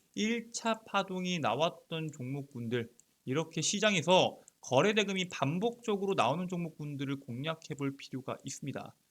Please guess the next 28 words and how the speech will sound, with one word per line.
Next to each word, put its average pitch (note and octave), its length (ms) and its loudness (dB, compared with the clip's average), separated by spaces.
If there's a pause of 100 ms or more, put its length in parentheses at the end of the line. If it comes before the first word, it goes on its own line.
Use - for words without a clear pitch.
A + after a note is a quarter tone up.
자, C#3 120 2
근데 D#3 580 10 (260)
여기서 G3+ 420 4
보면 D#3+ 220 0
어때요, C3 220 2
여러분들? A#2+ 380 -2 (400)
칠월 G#3+ 440 2 (100)
달, F#3+ 400 4
팔월 G3 400 -2 (140)
달, F3 360 2
구월 F3 480 -2
달까지 D#3+ 600 0
주가에 E3+ 500 -2
대한 D3+ 220 -2
상승이 C#3+ 400 -4
높게 C3+ 440 -2
나왔고요. B2+ 640 0 (260)
그리고 C3 360 -2
그 C#3 240 0
상승에 D#3+ 480 -4
대한 E3+ 400 4 (300)
하락폭이 G3+ 720 0 (160)
구월 C#3 240 4
한 F3 140 -2
달 F#3 180 0
동안 D3 320 -4
깊게 - 440 2
나왔습니다. C3 640 2